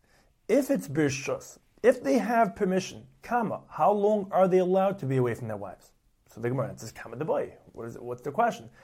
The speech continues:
As long as they want to. If their wife lets them go away for a year, so let them go away for a year, 'cause they're, that's permitted. So the Gemara continues on top of Samach Beis and Aleph that the question is, "Urcha de milsa kama." However, what would be derech eretz? What would be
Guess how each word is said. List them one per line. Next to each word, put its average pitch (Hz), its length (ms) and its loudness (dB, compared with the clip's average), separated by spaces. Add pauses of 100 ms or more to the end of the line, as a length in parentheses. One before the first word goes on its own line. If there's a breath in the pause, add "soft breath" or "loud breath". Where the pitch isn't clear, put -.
(220 soft breath)
As 117 120 -6
long 117 180 0
as 127 80 2
they 165 100 4
want 226 300 4
to. 104 140 -8 (280 soft breath)
If 120 100 -14
their 127 100 2
wife 135 240 6
lets 139 180 0
them 135 120 -4
go 131 100 4
away 127 200 4
for 127 220 -2
a 120 40 2
year, 104 180 -4
so 120 120 -4
let 120 100 0
them 135 120 -4
go 147 100 2
away 175 200 2
for 202 180 -2
a 208 40 2
year, 226 260 -2
'cause 147 220 -6
they're, 165 220 2
that's 175 260 0
permitted. 214 460 0 (800 soft breath)
So - 100 -12
the 131 80 -2
Gemara 220 160 2
continues 185 360 0
on 143 160 0
top 160 260 4
of 139 80 -2
Samach 127 260 -2
Beis 147 200 2
and 127 180 0
Aleph 139 280 4
that 127 100 2
the 127 80 2
question 208 440 0
is, 156 300 0 (140)
"Urcha 190 360 2
de 143 100 4
milsa 170 560 2
kama." 98 300 -12 (600 soft breath)
However, 175 560 4 (180 loud breath)
what 190 280 4
would 202 180 0
be 170 140 2
derech 135 340 6
eretz? 139 300 0
What 135 160 4
would 185 180 4
be 160 300 0